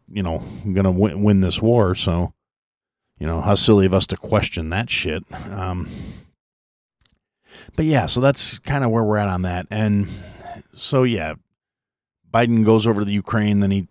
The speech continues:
hopped a train to go to friggin' Poland, I, which I don't understand. Like, other than Joe's fascination with trains, and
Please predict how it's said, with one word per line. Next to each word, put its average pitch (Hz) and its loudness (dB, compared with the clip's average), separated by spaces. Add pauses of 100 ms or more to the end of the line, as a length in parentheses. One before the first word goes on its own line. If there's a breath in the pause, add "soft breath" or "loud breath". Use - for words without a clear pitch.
hopped 110 -2
a 92 -8
train 110 -2
to 101 -2
go 104 2
to 98 0
friggin' 104 -4
Poland, 98 2
I, 92 -6
which 92 -8
I 95 -6
don't 98 -4 (200)
understand. 90 -6
Like, 90 -6 (360 loud breath)
other 143 6
than 120 4
Joe's 120 4
fascination 113 -2
with 98 -4
trains, 98 -2
and 92 -6